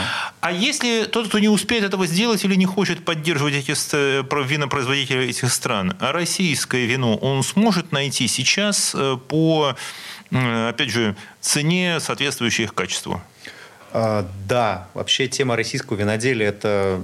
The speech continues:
Speaker 2: м, можно сказать, отдельная тема для разговора. А, мне пос-, за последние несколько месяцев, эм, я был очень приятно впечатлен качеством вин, которые будут, на-, которые уже сейчас доступны для широкого,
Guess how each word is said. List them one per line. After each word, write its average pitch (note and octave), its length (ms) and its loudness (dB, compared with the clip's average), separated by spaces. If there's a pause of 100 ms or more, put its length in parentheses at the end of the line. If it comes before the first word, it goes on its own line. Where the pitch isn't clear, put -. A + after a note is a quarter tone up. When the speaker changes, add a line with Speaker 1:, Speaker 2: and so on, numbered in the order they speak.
Speaker 2:
м, - 580 -10
можно G#2+ 280 0
сказать, A2 220 -2
отдельная A#2+ 500 0
тема G#2+ 260 -2
для F#2+ 140 0
разговора. A#2 720 2 (380)
А, G2+ 360 0 (120)
мне A#2+ 220 2
пос-, B2 280 -4
за A2+ 80 0
последние B2 500 0
несколько A#2+ 420 0
месяцев, B2 580 0 (200)
эм, G2+ 460 0 (360)
я A2+ 260 0
был G#2+ 340 -2
очень C3 300 2
приятно G#2 380 0
впечатлен G#2 540 -2
качеством G2+ 600 -2 (680)
вин, C3+ 340 2
которые A#2 380 0
будут, A#2 400 -2
на-, A#2+ 140 2
которые A#2+ 360 -2
уже B2+ 240 0
сейчас A#2+ 320 -2
доступны A#2+ 540 -2
для A#2 400 0 (180)
широкого, G#2+ 920 2